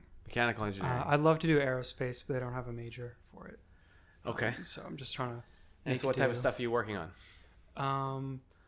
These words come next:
Speaker 2: well, so I'm going into my sophomore year, so I
Speaker 1: Wow,
Speaker 2: really
Speaker 1: okay.
Speaker 2: haven't done, <laughs> like, any of the m-, actual
Speaker 1: Yeah.
Speaker 2: mechanical engineering courses.
Speaker 1: Yeah.
Speaker 2: Um, but, like, robotics, mechatronics, that
Speaker 1: Okay.
Speaker 2: sort of thing.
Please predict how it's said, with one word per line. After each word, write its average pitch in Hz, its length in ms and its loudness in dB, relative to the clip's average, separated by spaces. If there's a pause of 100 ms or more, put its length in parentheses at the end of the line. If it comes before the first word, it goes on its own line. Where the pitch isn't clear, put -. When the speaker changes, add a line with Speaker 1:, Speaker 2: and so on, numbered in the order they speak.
(140)
Speaker 2:
well, 143 460 4
so - 120 -2
I'm 151 120 4
going 151 260 4
into 135 180 -4
my 156 120 0
sophomore 175 440 -2
year, 190 300 -6 (460)
so 143 160 0
I - 20 4
Speaker 1:
Wow, 117 240 6
Speaker 2:
really 151 240 4
Speaker 1:
okay. 139 100 2
Speaker 2:
haven't 139 380 -4
done, 131 420 -4 (220)
<laughs> - 200 -18
like, - 280 -8 (100)
any 147 640 -4
of 135 240 -6
the 135 60 -4
m-, 131 180 -4 (140)
actual 135 280 0
Speaker 1:
Yeah. 113 80 8
Speaker 2:
mechanical 131 360 -2
engineering 131 300 -4
courses. 160 320 -2
Speaker 1:
Yeah. 104 120 2 (640)
Speaker 2:
Um, 131 380 -2
but, 147 160 -2
like, 127 180 -2
robotics, 123 1040 -2
mechatronics, 123 1080 -8
that 113 100 0
Speaker 1:
Okay. 113 100 0
Speaker 2:
sort 127 160 -2
of 120 80 -8
thing. 120 440 -10